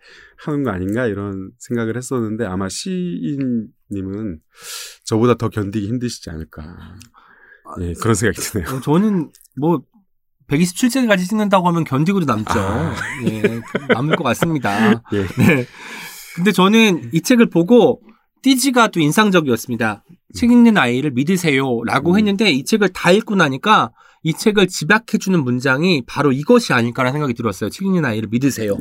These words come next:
Speaker 1: 예.
Speaker 2: 네. 그래서 이 카피를
Speaker 1: 예.
Speaker 2: 직접 또 뽑으신 것 같기도 한데 어떠신가요?
Speaker 1: 예. 아니요, 저희 출판사 대표님이
Speaker 2: 아,
Speaker 1: 뽑으신
Speaker 2: 대표님이 훨씬 더 해안이 있으셨군요.
Speaker 1: 예, 맞습니다.
Speaker 2: 그래서 이, 아마 이 띠지에 있는 문구도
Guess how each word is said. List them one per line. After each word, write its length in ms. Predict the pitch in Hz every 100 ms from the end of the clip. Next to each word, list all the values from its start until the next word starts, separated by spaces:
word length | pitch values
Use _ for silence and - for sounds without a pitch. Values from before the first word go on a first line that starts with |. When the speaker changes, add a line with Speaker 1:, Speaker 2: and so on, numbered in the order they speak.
| 104
Speaker 1:
예. 320 | 92 76 76 82
Speaker 2:
네. 140 | 92 _ -
그래서 180 | 170 165
이 60 | 165
카피를 680 | - 233 247 226 220 254 247 _ 110
Speaker 1:
예. 140 | 92
Speaker 2:
직접 280 | 76 - 165
또 100 | 170
뽑으신 400 | 175 226 214 185
것 180 | 151 139
같기도 440 | 120 - 135 123
한데 320 | 160 165 135 123
어떠신가요? 640 | 110 143 110 123 107 127
Speaker 1:
예. 60 | 196
아니요, 280 | 113 107 98
저희 220 | - 95
출판사 400 | - 147 143 113
대표님이 420 | 98 92 - 135 101
Speaker 2:
아, 80 | 123
Speaker 1:
뽑으신 240 | 127 -
Speaker 2:
대표님이 420 | 120 - 165 170 170
훨씬 340 | 185 185 196
더 340 | 185 185 180 170 202
해안이 320 | 202 190 135
있으셨군요. 540 | - 120 117 117 117
Speaker 1:
예, 120 | 117 95
맞습니다. 480 | 85 76 82 76 -
Speaker 2:
그래서 200 | 147 156
이, 240 | 190 208
아마 180 | - 190 175
이 140 | 185
띠지에 420 | 214 233 254 247 208
있는 440 | 185 185 175 156 -
문구도 640 | 143 180 208 190 220 165